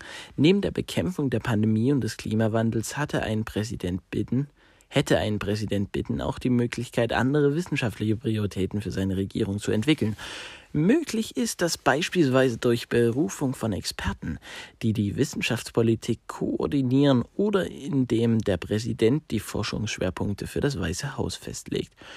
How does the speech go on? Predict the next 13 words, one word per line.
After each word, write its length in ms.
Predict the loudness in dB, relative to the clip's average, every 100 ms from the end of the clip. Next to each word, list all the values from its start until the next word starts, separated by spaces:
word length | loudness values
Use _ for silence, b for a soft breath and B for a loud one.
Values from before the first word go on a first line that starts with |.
| B B B
Über 240 | -2 2 2
die 120 | 2
konkrete 540 | 0 -2 0 0 0
Aufteilung 560 | 0 -2 2 4 4 4
der 200 | 0 -2
Wissenschaftsförderung 960 | -4 -2 0 0 0 2 4 4 4 2
zu 100 | 0
entscheiden, 480 | 0 0 0 -2 -8 B B B
ist 180 | -10 0
allerdings 500 | 4 4 4 0 -2
Sache 380 | -4 -4 -6 -10 -10
des 220 | -8 -6
Kongresses. 920 | -2 -2 -2 -6 -6 -6 -8 -10 -12